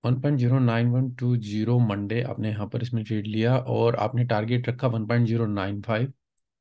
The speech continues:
वन पॉइंट ज़ीरो नाइन फ़ाइव, क्योंकि काफ़ी, मतलब यहाँ तक के आसपास, और वन पॉइंट ज़ीरो नाइन ज़ीरो।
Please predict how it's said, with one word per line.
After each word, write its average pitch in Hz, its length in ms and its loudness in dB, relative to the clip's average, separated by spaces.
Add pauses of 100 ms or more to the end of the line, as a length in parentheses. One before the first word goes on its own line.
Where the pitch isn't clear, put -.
(880)
वन 113 200 -6
पॉइंट 117 300 -2
ज़ीरो 110 400 -4
नाइन 104 640 -4 (220)
फ़ाइव, 117 580 0 (1900)
क्योंकि 151 200 -10
काफ़ी, 123 480 -4
मतलब 123 320 0
यहाँ 107 180 0
तक - 140 -6
के 104 120 -4
आसपास, 120 560 0
और 113 320 0
वन 110 200 -2
पॉइंट 117 240 2
ज़ीरो 113 200 0
नाइन 107 260 0
ज़ीरो। 117 340 -2